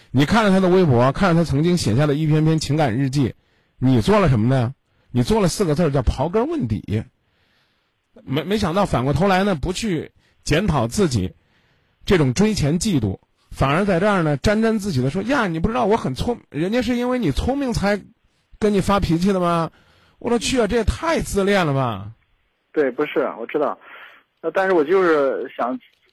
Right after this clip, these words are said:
Speaker 2: 用什么办法来让他原谅我。
Speaker 1: 我刚已经告诉你了，你没觉得你错，你根本不用让他原谅你。最好呢，你们两个就不要在一起了。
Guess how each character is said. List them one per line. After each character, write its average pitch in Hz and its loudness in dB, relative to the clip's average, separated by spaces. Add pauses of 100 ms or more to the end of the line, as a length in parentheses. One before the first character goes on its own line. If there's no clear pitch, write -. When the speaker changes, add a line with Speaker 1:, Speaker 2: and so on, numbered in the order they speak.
Speaker 2:
用 156 -6
什 139 -10
么 151 -2
办 170 0
法 123 -2
来 120 -4
让 147 0
他 147 -4
原 123 -2
谅 156 -2
我。 - -12
Speaker 1:
我 135 0
刚 190 2
已 175 0
经 156 2
告 202 2
诉 120 2
你 110 0
了， 107 0
你 135 2
没 147 4
觉 180 2
得 190 4
你 127 2
错， 147 -4
你 101 -6
根 214 -2
本 175 2
不 113 0
用 143 2
让 131 0
他 120 2
原 104 0
谅 117 -2
你。 87 -10 (760)
最 254 -2
好 113 -4
呢， 147 0
你 147 2
们 139 2
两 165 0
个 104 -4
就 117 0
不 - -2
要 165 2
在 143 0
一 95 -4
起 - -12
了。 - -18